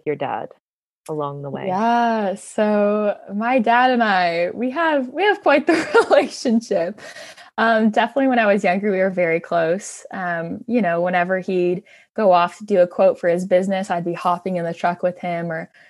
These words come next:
Speaker 2: whenever he had to run an errand, I'd be the first one that was running out the door, putting on my shoes to be with Dad, you know? But as I got older and I was pursuing some of the things I loved, and, you know, I did a lot of traveling when I was younger for school and work,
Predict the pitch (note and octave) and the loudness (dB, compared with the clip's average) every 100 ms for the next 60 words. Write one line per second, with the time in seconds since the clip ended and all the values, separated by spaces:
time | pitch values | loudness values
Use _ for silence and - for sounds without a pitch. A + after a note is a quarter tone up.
0 | _ F#3+ F#3+ F#3 F#3 F#3+ F3 F3 E3+ F3+ | _ 0 2 4 4 2 0 2 2 2
1 | F3 F3 F3+ F3 E3+ E3+ F#3 E3+ F3+ F#3 | 0 -2 0 0 0 0 0 -2 2 2
2 | F3+ - F#3 F#3 F3 F3+ F3 E3+ F3 E3+ | 2 0 0 0 0 0 -2 0 -2 -2
3 | F3 F3 E3+ E3+ F3+ F3 E3 E3 D#3+ F3+ | -2 2 0 0 -4 -2 -4 -4 -6 -4
4 | E3 - E3+ D#3+ E3+ E3 E3+ D#3 E3+ E3 | -4 -4 -4 -2 -2 0 0 0 -4 -6
5 | D#3+ E3+ D#4 - _ _ _ _ _ _ | -4 -2 -4 -6 _ _ _ _ _ _
6 | _ _ C4+ B3+ A#3+ A3+ G#3+ A3 G#3 G3+ | _ _ 4 4 6 4 6 6 6 6
7 | G#3+ G#3 G#3+ A3+ B3 - F#3+ F3+ F3+ E3+ | 6 6 6 4 0 -6 -4 -2 -2 -2
8 | F3+ F3+ F#3+ G3+ F#3+ F#3 G3 G3+ F#3+ F#3+ | -4 -4 -8 -6 -6 -6 -4 -6 -4 -4
9 | F#3 F3+ F3+ E3 F3+ B3 C4 B3+ B3+ C4 | -4 -6 -4 -4 -2 0 2 4 2 0
10 | B3 F3 E3+ F3 _ _ _ _ _ - | -2 -4 -6 -10 _ _ _ _ _ -2
11 | A3+ F3+ F3 F3+ G#3 F#3+ E3+ F3 G3 G3+ | 2 4 4 4 2 2 2 2 2 4
12 | G3 F3 - - F3 E3+ E3+ E3 E3 E3 | 4 2 -2 0 0 2 -2 -2 -4 -4
13 | F3 F3 D#3+ F3+ - G3 - F3 E3+ E3 | -4 -4 -6 -8 -12 -12 -8 -6 -6 -6
14 | D#3+ D#3 F3 | -4 -4 -4